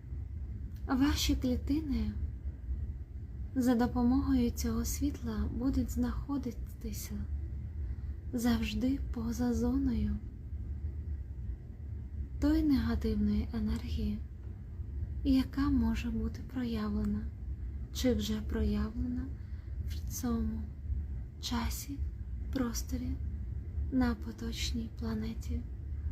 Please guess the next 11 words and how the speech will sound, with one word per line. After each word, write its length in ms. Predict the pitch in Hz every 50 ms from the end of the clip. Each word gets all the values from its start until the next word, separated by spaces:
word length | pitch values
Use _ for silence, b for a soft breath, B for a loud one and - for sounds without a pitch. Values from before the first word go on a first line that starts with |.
| - - -
Земля 560 | 240 208 - 240 220 220 208 202 214 214 208 - - -
три 200 | - 233 233 220 226 226 - -
три 340 | - - 220 214 226 233 - - B B B B B B B B B -
один 520 | - 247 240 214 202 220 220 226 226 233 - - - -
п'ять 480 | - 226 214 214 214 - - - - - - - - - - - - - - - -
дев'ять 420 | 240 240 233 220 220 - - -
шість. 540 | - - - 226 208 196 - - - - - - - - - - - - - - - - - - - - - - - - - - - - -
Це 240 | - - 277 262 254 - -
та 180 | - 233 233 226
версія 640 | 202 220 220 226 - - - - 240 226 220 214
Землі, 500 | 208 214 220 208 208 208 214 226 233 -